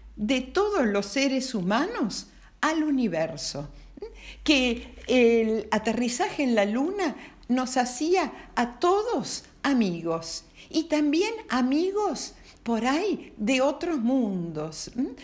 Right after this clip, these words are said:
De otros mundos que por ahí estén habitados. Y lo emocionó tanto eso a Enrique Febraro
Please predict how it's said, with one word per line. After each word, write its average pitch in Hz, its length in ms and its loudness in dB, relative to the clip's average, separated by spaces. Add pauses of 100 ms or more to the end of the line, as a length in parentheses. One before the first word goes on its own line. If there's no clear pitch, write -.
(100)
De 196 140 4
otros 262 240 0
mundos 349 400 2
que - 160 -4
por 196 220 2
ahí 277 200 4 (140)
estén 254 640 -2
habitados. 175 1040 -4 (440)
Y - 380 -2
lo 277 80 4
emocionó 311 760 0
tanto 196 600 2
eso 180 580 0 (360)
a 190 380 2
Enrique 214 580 0
Febraro 233 920 2